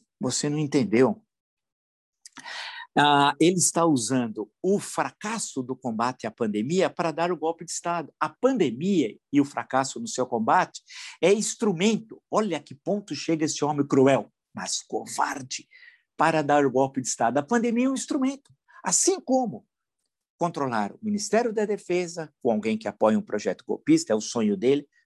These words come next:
não acontecerá, o comando do Exército, da Marinha, da Aeronáutica, Ministério da Justiça, controlar a Polícia Federal, as polícias militares, as das vinte e sete unidades da Federação. A pandemia entra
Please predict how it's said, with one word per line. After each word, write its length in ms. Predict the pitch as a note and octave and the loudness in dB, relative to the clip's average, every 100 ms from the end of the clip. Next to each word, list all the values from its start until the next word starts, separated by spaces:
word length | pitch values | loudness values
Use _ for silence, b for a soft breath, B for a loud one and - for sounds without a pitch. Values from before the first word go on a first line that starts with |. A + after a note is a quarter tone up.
| - | -6
não 300 | B2 B2+ G#2+ | 0 2 0
acontecerá, 680 | - G#2 - F#2+ G2 C3 - B B B B | -4 -8 -6 -6 -4 -4 -6 B B B B
o 160 | F#3 G3+ | 0 2
comando 540 | F#3 C3 B2 G2 F#2 | 2 4 2 0 -4
do 100 | - | -2
Exército, 580 | G2+ G2 D3+ D#3 - - _ | -2 2 0 0 -6 -18 _
da 100 | - | -10
Marinha, 540 | G#2 F#2+ B2 D3+ D#3 - _ - | -8 -4 -2 -2 -2 -10 _ -4
da 140 | G#2+ | 0
Aeronáutica, 600 | G2+ F#2+ C3+ D3 C#3+ - _ _ - | 2 2 2 2 0 -12 _ _ -4
Ministério 600 | B2+ A2+ - A2+ G#2+ G2+ | -2 -2 -2 -4 -2 -4
da 140 | G#2+ | -6
Justiça, 640 | G#2+ G2+ - E3+ E3+ - _ _ _ | -6 -10 -4 -2 -2 -6 _ _ _
controlar 580 | C#3 C3+ A#2+ A2+ A2 A2 | -2 0 0 2 2 -2
a 60 | |
Polícia 480 | G#2 A2+ G#2+ G#2+ G#2+ | -4 -6 -6 -6 -8
Federal, 520 | - B2 A#2+ C3+ E3+ E3+ b b | -4 0 2 2 0 -4 b b
as 180 | A#2+ A#2+ | -8 -8
polícias 720 | - A#2+ A2 C#3+ - C#3 A#2+ | -8 -6 0 0 0 -2 -4
militares, 880 | A#2 A#2+ A#2+ A2 A2+ B2 B2+ C3 - - B B B - | -4 -2 -2 0 2 4 4 2 -2 -10 B B B -2
as 180 | A#2 A2 | -2 0
das 240 | A#2+ G#2+ | -4 -4
vinte 220 | G#2+ C3+ | -6 -6
e 60 | - | -4
sete 340 | B2 B2+ - | -2 -4 -4
unidades 400 | B2+ B2 B2+ A#2 | -6 -2 -4 -4
da 100 | B2 | -8
Federação. 560 | B2+ C3+ C3 A2+ C3+ - | -6 -2 -2 -4 -10 -6
A 80 | E3+ | -6
pandemia 880 | - B3 D4 A3 F3 C#3+ F#3+ F3 B2+ | -4 -4 -4 -6 -8 -8 -6 -4 -4
entra 480 | E3 F#3 - G#2+ | -6 -8 -8 -10